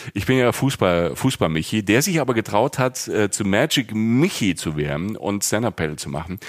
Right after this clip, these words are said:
Und das Ding war, ich hatte erst tatsächlich, muss ich ehrlich sagen, so ein bisschen Schiss, weil ich auch kaltes Wasser nicht mag. Und dann bin ich halt, ich dachte, bevor ich auf Stand-Up-Paddle geht, springe ich erstmal in dieses Wasser. Zum Glück habe ich keinen Körper gemacht, das Wasser ging mir grad bis zur Hüfte.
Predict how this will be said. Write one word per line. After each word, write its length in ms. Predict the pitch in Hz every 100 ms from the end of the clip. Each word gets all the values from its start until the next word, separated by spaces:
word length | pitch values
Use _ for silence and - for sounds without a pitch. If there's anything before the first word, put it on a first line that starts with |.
| - - -
Und 60 | 104
das 100 | 104
Ding 180 | 139 147
war, 300 | 135 139 143 _ _ _ _ _ _ _ - - - - _
ich 100 | -
hatte 80 | 117
erst 240 | 120 135
tatsächlich, 340 | 127 110 123 131
muss 180 | 123
ich 60 | 117
ehrlich 140 | 113
sagen, 260 | 110 107 117
so 100 | 110
ein 40 |
bisschen 240 | 98 120 110
Schiss, 280 | - 160 -
weil 100 | 107
ich 100 | 104
auch 100 | 95
kaltes 320 | 110 104 92
Wasser 220 | 104 -
nicht 160 | 101 76
mag. 380 | 71 67 78 -
Und 140 | 104
dann 120 | 104
bin 140 | 101 110
ich 160 | 113
halt, 480 | 104 101 104 - - 85 -
ich 160 | - 101
dachte, 240 | 113 -
bevor 280 | 104 - 117
ich 300 | 123 - -
auf 140 | 98 92
Stand-Up-Paddle 520 | - 110 113 110 110
geht, 160 | 107 98
springe 260 | - 117
ich 60 | 110
erstmal 240 | 101 110
in 40 | 95
dieses 300 | 90 82 78
Wasser. 320 | 156 - - _ _ _ _ - - - - - - - - _
Zum 140 | - 107
Glück 180 | 151 165
habe 100 | 131
ich 80 |
keinen 140 | - 107
Körper 240 | 156 -
gemacht, 340 | 98 76 87 -
das 120 | 95
Wasser 200 | 107 131
ging 180 | 113 120
mir 120 | 110
grad 240 | - 98
bis 140 | 110 110
zur 180 | 113 85
Hüfte. 380 | 113 - 80